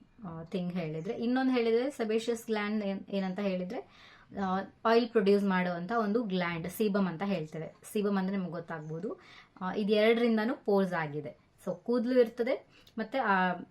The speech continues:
ಎಣ್ಣೆ ಅಂಶನೂ ಇರ್ತದೆ. ನಾನು ಅದಕ್ಕೆ ಹೇಳಿದ್ದು ನಿಮ್ಮ ಸ್ಕಿನ್ ಟೈಪ್ ಮೇಲೆನೂ ಡಿಪೆಂಡ್ ಆಗ್ತದೆ. ಯಾಕಂದ್ರೆ ನಿಮ್ದು more oilier skin ಅಂದ್ರೆ ನಿಮ್ಮ ಪೋರ್ಸ್ ಜಾಸ್ತಿ ವಿಸಿಬಲ್ ಇರ್ತದೆ.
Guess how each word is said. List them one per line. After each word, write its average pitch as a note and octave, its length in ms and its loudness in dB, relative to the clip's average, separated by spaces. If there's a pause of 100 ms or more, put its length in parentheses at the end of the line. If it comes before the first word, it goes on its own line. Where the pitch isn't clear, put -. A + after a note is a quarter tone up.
(320)
ಎಣ್ಣೆ G#3+ 220 2
ಅಂಶನೂ G3 420 2
ಇರ್ತದೆ. F3+ 360 -4
ನಾನು G3 180 2
ಅದಕ್ಕೆ G3 240 0
ಹೇಳಿದ್ದು G3 340 0
ನಿಮ್ಮ G3+ 220 -2
ಸ್ಕಿನ್ G#3+ 380 -2
ಟೈಪ್ G#3+ 180 0
ಮೇಲೆನೂ F#3+ 300 0
ಡಿಪೆಂಡ್ F#3 380 -2
ಆಗ್ತದೆ. E3+ 360 -6
ಯಾಕಂದ್ರೆ F3 280 -6
ನಿಮ್ದು F3 280 -4
more G3 280 0
oilier G#3+ 720 -2
skin G3+ 220 0
ಅಂದ್ರೆ G#3 600 -6
ನಿಮ್ಮ G#3+ 300 0
ಪೋರ್ಸ್ A3+ 380 2
ಜಾಸ್ತಿ F#3+ 420 -2
ವಿಸಿಬಲ್ E3+ 380 -2
ಇರ್ತದೆ. - 380 -12